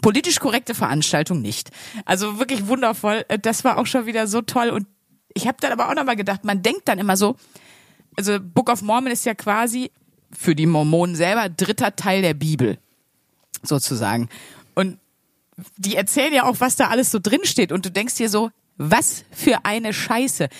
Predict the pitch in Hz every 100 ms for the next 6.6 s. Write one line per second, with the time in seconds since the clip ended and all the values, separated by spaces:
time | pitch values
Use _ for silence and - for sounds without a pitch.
0 | - 170 240 - 247 247 - 277 330 311
1 | - 254 208 214 - - 185 214 254 156
2 | 120 - _ - 220 226 - 269 269 247
3 | 233 233 233 240 240 - 190 165 - -
4 | 370 - 185 - - 254 - _ 294 330
5 | 370 359 349 - - - - - - 214
6 | - 180 - 143 -